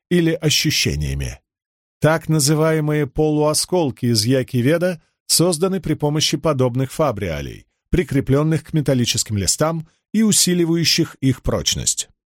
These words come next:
Мне доводилось видеть такие фабриали, изготовленные при помощи разных самосветов. Рискну предположить, что годится любой из десяти опорных камней.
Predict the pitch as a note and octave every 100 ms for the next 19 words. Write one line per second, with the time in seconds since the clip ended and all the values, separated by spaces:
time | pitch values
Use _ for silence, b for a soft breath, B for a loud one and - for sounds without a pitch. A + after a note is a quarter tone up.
0 | _ _ _ _ _ _ C3+ G3+ G#3+ F#3
1 | F3+ D#3 E3+ D#3+ - C#3+ C#3+ - C3+ C3+
2 | A#2 - C3 C3 D3+ D#3 D#3+ D#3 b b
3 | - E3+ G3 F#3 F3+ F3+ E3+ E3 D3 D3+
4 | D#3 D3+ - D3 C#3 C3+ C3 B2+ C3+ B2+
5 | - D#2 B1 - - - _ _ - A3
6 | - E3 D3+ C3 G#2 A#2 B2 B2+ F#3+ -
7 | F#3 D3+ C#3+ G3+ - G3 F#3 - _ G#3+
8 | A#3 D#3 F3 F3 F#3+ D3 A#2+ C3 B2+ -
9 | D#3+ C3 B2+ A2+ A2+ - A#2 G2 D2+ A1+
10 | -